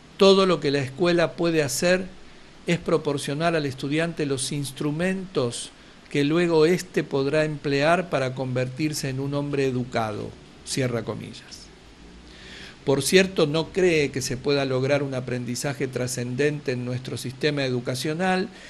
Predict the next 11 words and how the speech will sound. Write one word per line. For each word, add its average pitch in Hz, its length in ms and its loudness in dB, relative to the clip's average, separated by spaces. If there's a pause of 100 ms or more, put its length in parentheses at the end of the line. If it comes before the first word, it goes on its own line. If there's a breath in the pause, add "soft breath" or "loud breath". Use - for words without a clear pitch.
(280 loud breath)
y 165 120 -2
siente 185 580 2
que 156 120 0
ese 160 200 0
objetivo 165 720 0
solo 190 540 4
puede 165 280 2
alcanzarse 147 680 -2
fuera 131 340 0
de 131 260 2
él. 107 160 -4